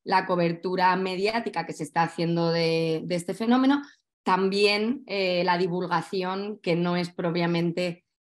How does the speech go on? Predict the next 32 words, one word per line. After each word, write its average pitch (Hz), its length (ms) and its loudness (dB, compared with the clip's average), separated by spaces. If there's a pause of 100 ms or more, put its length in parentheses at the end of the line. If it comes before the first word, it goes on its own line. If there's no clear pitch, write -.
eh, 170 400 4
mediática, 190 720 4
¿no? 202 180 0
Que 185 100 0
viene 175 240 -2
de 175 60 0
otras 175 280 -2
instituciones 175 920 -2
y 175 320 0
organizaciones. 156 960 -4 (260)
Por 208 160 2
un 202 160 4
lado, 208 320 4
por 170 160 -2
tanto, 196 240 -2
lo 170 100 -2
que 165 100 -4
hicimos 170 440 -4
fue 185 260 -2
evaluar 175 680 0 (720)
co-, 214 280 2
eh, 196 300 -2
cuánto 208 440 0
se - 140 -10
está 190 260 -4
comunicando 196 720 0
sobre 180 460 -2
este 190 220 -4
tema, 277 440 0 (400)
principalmente 214 600 0
en 202 80 -2
España 190 640 -2